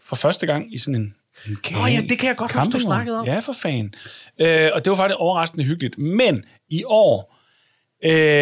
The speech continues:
Speaker 1: der er folk jo lidt mere sådan koordineret. Så bliver det ikke hjemme, fordi nu tænker jeg, nu skal vi med mig også ud i det danske ferieland. Så jeg tror bare, at de der campingpladser og sommerhusområder,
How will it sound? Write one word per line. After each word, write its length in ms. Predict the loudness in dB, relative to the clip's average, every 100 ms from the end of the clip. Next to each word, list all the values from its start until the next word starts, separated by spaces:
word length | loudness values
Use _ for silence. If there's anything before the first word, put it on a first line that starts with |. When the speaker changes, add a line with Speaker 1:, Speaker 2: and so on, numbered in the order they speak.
| 4 4 2
Speaker 1:
der 60 | 0
er 80 | 0
folk 300 | 2 0 0
jo 160 | 0
lidt 360 | 2 2 0 0
mere 260 | 0 2 2
sådan 240 | 0 -2
koordineret. 680 | -2 0 2 2 2 2 0
Så 100 | -4
bliver 160 | -2
det 80 | 0
ikke 80 | 0
hjemme, 160 | -2 0
fordi 120 | -2
nu 60 | -2
tænker 160 | -2
jeg, 40 | -2
nu 60 |
skal 180 | -2 -2
vi 160 | 0 0
med 120 | 2
mig 80 | 0
også 160 | 0
ud 40 | -2
i 40 |
det 80 | -2
danske 240 | -2 -2
ferieland. 400 | -2 0 0 -2 -4
Så 220 | -4 -2
jeg 120 | -2
tror 220 | -4 -6
bare, 160 | -4 -6
at 100 | -6
de 80 | -4
der 200 | -2 -2 -6 _ _ _ -6
campingpladser 800 | -4 -4 -6 -4 -2 -2 -6 -12 _
og 120 | -6
sommerhusområder, 920 | -2 0 0 -2 -4 -4 -2 -2 -2